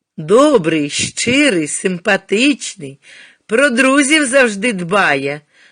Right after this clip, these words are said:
Наш Матвій добре серце і добру душу має. Зустрічаймо випускника четвертого класу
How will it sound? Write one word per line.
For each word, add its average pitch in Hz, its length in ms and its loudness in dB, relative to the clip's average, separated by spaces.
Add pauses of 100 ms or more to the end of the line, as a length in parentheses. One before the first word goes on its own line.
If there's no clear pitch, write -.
Наш 208 400 -2
Матвій 185 600 -2
добре 143 540 2
серце 196 880 -2 (400)
і 196 160 -2
добру 277 500 0
душу 220 520 -2
має. 135 540 -6 (720)
Зустрічаймо 220 1400 -2 (420)
випускника 240 960 -2
четвертого 160 840 -2
класу 226 760 -2